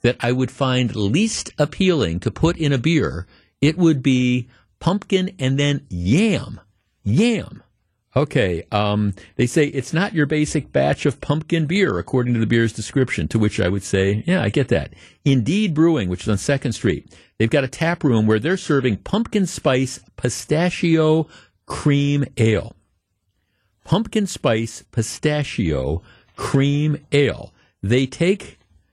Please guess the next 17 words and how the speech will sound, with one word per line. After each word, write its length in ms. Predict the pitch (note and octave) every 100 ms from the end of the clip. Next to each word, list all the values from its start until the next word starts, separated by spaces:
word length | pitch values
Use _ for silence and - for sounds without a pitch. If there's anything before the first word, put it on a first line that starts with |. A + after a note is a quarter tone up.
| _ _
their 140 | A#2+
tip, 320 | A#2 - G3 -
<laughs> 40 | -
they 120 | A2
take, 320 | - F3 -
they 140 | C3
take 280 | C3 F3 F3+
their 140 | D#3+ B2
pistachio 760 | G#2+ - - F3 F#3 F#3 F3+
cream 460 | - - D3 D3+ D3+
ale. 340 | B2+ G2 D#2 - _ _
So 500 | - - C3 B2 A#2
beer 480 | G2 E2+ D#3 F#3+ F3+
that 140 | E3 C#3+
tastes 260 | D3 C3+
like 180 | C3+ A2
pistachio, 800 | A#2 - E3 D#3+ - D#3 D3 D3+